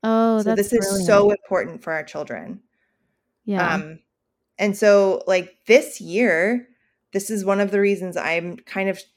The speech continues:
Speaker 2: changing up what we're doing this year. And we're gonna really hardcore focus on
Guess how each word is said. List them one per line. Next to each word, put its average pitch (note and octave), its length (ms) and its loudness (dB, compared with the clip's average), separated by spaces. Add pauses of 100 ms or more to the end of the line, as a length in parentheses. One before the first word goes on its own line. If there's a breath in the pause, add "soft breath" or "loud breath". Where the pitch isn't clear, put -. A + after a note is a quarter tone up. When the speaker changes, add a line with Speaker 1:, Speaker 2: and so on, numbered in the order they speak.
(100)
Speaker 2:
changing G3 760 -4
up F#3 160 -6
what F#3+ 140 -4
we're F3+ 120 -4
doing G#3+ 340 0
this D#3 200 -12
year. D#3 160 -4
And E3 180 -6
we're E3 280 -8
gonna E3+ 300 -8 (760)
really F#3+ 340 -2
hardcore G3 880 -6
focus - 720 -8 (140)
on D#3+ 420 -12